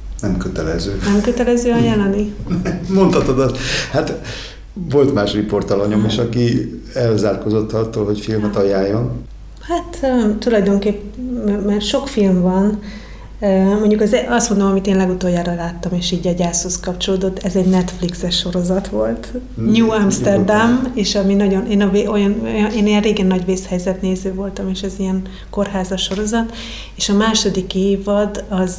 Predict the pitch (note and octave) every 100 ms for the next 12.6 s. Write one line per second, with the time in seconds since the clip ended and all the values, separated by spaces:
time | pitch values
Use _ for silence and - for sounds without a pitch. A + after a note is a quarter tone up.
0 | F#3+ F3 F3 F3 - - - G3+ F#3+ -
1 | F3+ F3 F3+ F3+ F#3 F3+ F3 - F#3+ F#3
2 | F3+ - G3 - F3 F3 F#3+ F3 F3 F3+
3 | F3 F3+ F3+ F3+ F3+ F3 F3 F3 E3+ E3
4 | F3 - F3 E3 E3 E3+ - - F3+ F3+
5 | F3+ F#3+ F#3+ F#3 - - - - F3+ F3+
6 | F3 F#3 F#3 F#3+ F3+ F#3+ F3+ F3+ F3+ F3+
7 | F#3 F#3 G3 F#3+ F#3 F#3+ - F#3 F#3 F#3+
8 | F#3 - - - - - - - F3+ F3+
9 | F3 F#3 F3 F3+ F3+ F3+ F3 F3 F3+ F3
10 | F3 F3 F3 F3+ F3+ F3 F3+ F3+ - F3+
11 | F3+ F3 F3 F3+ F3+ G3 F#3+ G#3 G#3 A3
12 | G#3+ A3 A3+ A3+ B3 A#3